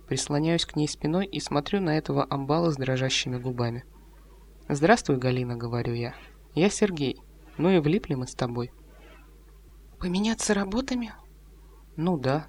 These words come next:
ты приводишь меня на мою работу. Говоришь, что увольняешься и что подыскала замену. Потом идём на твою работу. Каждый остаётся при своей профессии. Ну как идёт?» «Ты что, думаешь, с нами это навсегда?»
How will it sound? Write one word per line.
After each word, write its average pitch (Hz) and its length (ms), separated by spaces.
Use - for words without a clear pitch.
ты 190 100
приводишь 135 520
меня 139 220
на 127 100
мою 127 320
работу. 156 460
Говоришь, 143 400
что - 220
увольняешься 135 640
и - 100
что - 200
подыскала 160 560
замену. 139 460
Потом 226 380
идём 180 200
на 147 120
твою 135 320
работу. 135 420
Каждый 196 360
остаётся 165 520
при - 140
своей 135 340
профессии. 131 720
Ну 139 160
как 131 240
идёт?» 131 340
«Ты 214 80
что, - 320
думаешь, 220 420
с - 60
нами 214 220
это 208 160
навсегда?» 220 580